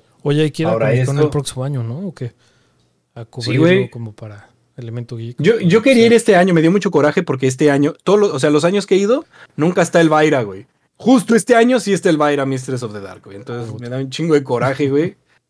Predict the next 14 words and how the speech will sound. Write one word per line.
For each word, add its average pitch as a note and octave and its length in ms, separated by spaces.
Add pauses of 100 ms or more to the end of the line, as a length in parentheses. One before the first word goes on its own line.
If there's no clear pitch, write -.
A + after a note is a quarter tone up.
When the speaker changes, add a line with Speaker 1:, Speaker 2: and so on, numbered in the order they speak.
(240)
Speaker 2:
Lo C#3 160
mismo E3+ 280
me E3+ 120
pasó D3 280
con D#3 180
Diablo, E3+ 340
güey. F3+ 140
Todos G3 160
los F#3 220
años F#3+ 300
que D3 100
fui E3+ 240
a, B2+ 420
a, A2 920